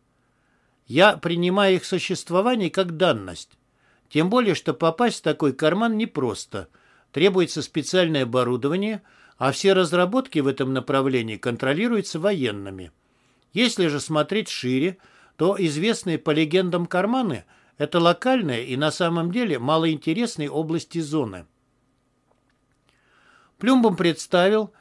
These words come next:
как отреагировал бы лет пятнадцать назад на сообщение о том, что есть надёжный проход к полю артефактов.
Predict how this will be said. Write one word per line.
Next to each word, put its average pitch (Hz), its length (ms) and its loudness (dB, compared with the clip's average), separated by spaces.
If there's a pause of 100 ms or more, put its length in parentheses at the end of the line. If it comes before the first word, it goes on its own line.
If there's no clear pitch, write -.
(240)
как 196 200 4
отреагировал 185 760 4
бы 156 200 4
лет 175 260 2
пятнадцать 160 640 -2
назад 165 380 0
на 180 100 -2
сообщение 135 600 -2
о 135 60 0
том, 254 300 -2 (320)
что - 280 2
есть 190 280 2
надёжный 165 540 0
проход 160 500 -2
к - 120 -16
полю 190 280 4
артефактов. 151 840 -4